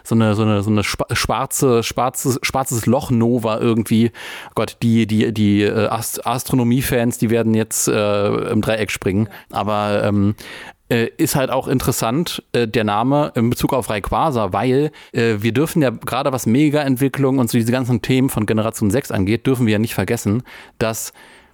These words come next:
X und Y nicht die einzigen Spiele sind und unfassbar viel Story zum Hintergrund der Mega-Entwicklung auch an Rayquaza hängt, was ja das einzige M-,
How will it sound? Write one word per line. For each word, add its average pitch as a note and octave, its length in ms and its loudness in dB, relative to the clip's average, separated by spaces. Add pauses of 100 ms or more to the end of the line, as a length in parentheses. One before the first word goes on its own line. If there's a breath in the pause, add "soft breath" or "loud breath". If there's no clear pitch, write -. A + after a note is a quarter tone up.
(160 loud breath)
X - 240 0
und B2+ 100 2
Y A2+ 420 0
nicht C3 200 0
die - 100 0
einzigen A#2+ 400 0
Spiele G2+ 300 0
sind A2 320 0 (100)
und A#2+ 160 0
unfassbar D3+ 420 0
viel - 240 0
Story D3 600 0
zum A2 260 2
Hintergrund A#2 640 0
der G#2 80 2
Mega-Entwicklung A2+ 800 0
auch - 340 -2
an B2 140 2
Rayquaza A#2+ 720 0
hängt, F#2+ 420 -2 (260 loud breath)
was A#2+ 200 -4
ja C3 100 2
das A#2 140 -2
einzige C3+ 400 -4
M-, A#2 200 4